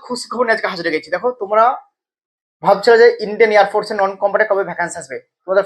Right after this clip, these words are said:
ফাইনালি কিন্তু ভ্যাকেন্সি আউট হয়ে গেলে অফিসিয়ালি নোটিফিকেশন। ওকে, তো তোমাদের বিশাল তাগড়া ভ্যাকেন্সি বন্ধুরা, তোমাদের লগভগ আট দশ জায়গাতে ভ্যাকেন্সি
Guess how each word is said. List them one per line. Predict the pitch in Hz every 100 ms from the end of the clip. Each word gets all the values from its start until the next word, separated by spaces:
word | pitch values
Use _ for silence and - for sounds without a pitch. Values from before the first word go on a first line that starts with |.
| -
ফাইনালি | 165 196 214
কিন্তু | 214 180
ভ্যাকেন্সি | 170 180 175
আউট | 175 196
হয়ে | 196
গেলে | 208 170
অফিসিয়ালি | 185 190 180
নোটিফিকেশন। | 151 - 151 135 120 _ _ -
ওকে, | 208 262 - - _
তো | 214
তোমাদের | 247 269 240
বিশাল | - 277 262 170 _ _
তাগড়া | 226 247 277
ভ্যাকেন্সি | 233 254 247
বন্ধুরা, | 262 254 262
তোমাদের | 262 254
লগভগ | 254 233 285 277 _ _ _ -
আট | 233 277 254
দশ | 330 320
জায়গাতে | 302 311 311
ভ্যাকেন্সি | 240 262 294 285